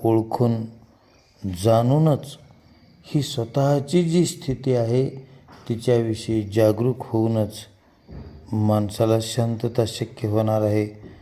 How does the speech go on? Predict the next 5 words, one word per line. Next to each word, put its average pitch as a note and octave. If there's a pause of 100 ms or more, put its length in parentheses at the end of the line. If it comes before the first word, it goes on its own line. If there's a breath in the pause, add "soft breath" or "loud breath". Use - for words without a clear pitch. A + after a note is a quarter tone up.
(400 loud breath)
आणि A2+ (180)
त्यासाठी A#2+ (480 soft breath)
फार C3+
मोठ्या A#2
दृढनिश्चय A#2